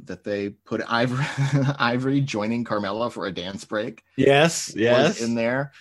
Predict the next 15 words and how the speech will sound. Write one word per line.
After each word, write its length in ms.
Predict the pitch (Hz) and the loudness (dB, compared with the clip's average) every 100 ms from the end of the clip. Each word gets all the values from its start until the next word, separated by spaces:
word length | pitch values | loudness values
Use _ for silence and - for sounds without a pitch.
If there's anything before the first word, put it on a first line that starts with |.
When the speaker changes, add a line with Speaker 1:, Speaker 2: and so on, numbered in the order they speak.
| _ - | _ -8
Speaker 1:
And 120 | 117 | -2
Carmella 480 | 135 127 220 180 120 | 0 2 4 4 2
was 140 | 120 | 0
in 80 | 120 | -2
the 80 | 113 | 0
middle 240 | 113 104 | 0 -2
of 80 | 98 | -2
her 140 | 107 | -8
stuff 240 | - 98 92 | -6 -8 -6
with 80 | |
R-Truth, 500 | 90 80 - 73 - _ | -6 -6 -10 -14 -16 _
which 280 | 95 85 - - | -12 -10 -12 -4
I 100 | 135 | -2
still 240 | 139 123 | -2 -4
think, 340 | 107 95 82 | -4 -6 -8